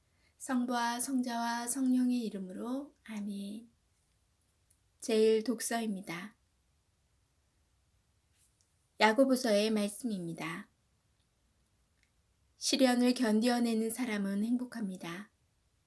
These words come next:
그렇게 시험을 통과하면 그는 하느님께서 당신을 사랑하는 이들에게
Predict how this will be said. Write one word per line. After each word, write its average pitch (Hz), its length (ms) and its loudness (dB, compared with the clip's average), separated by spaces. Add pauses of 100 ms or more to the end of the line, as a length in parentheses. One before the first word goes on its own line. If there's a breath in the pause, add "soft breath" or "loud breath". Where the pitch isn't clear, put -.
(640)
그렇게 208 600 0
시험을 233 600 0
통과하면 208 840 -4 (720)
그는 247 320 4
하느님께서 233 1200 2
당신을 226 560 -2
사랑하는 269 640 2
이들에게 202 720 -2